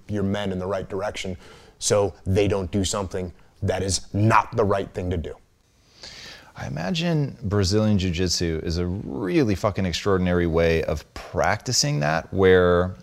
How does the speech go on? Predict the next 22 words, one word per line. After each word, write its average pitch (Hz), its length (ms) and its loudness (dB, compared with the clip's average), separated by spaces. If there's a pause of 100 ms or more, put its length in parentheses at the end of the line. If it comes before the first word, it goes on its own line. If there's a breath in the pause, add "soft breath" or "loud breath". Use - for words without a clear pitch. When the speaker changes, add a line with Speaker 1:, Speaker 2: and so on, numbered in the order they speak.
Speaker 2:
and 78 160 -2
look, 73 240 0
man, 69 180 -4
don't 76 120 -2
get 73 80 -2
me 71 60 -2
wrong, 73 220 -4
I 76 100 -2
am 71 200 -2
in 78 260 -2
no 85 160 2
way, 80 140 2
shape, 80 220 -2
or 80 60 -6
form 80 220 -4
experienced 78 420 -4
in 80 80 -4
B 78 100 -2
J 76 160 -2
J, 73 360 0
but, 80 300 0 (460 loud breath)
um, 82 420 2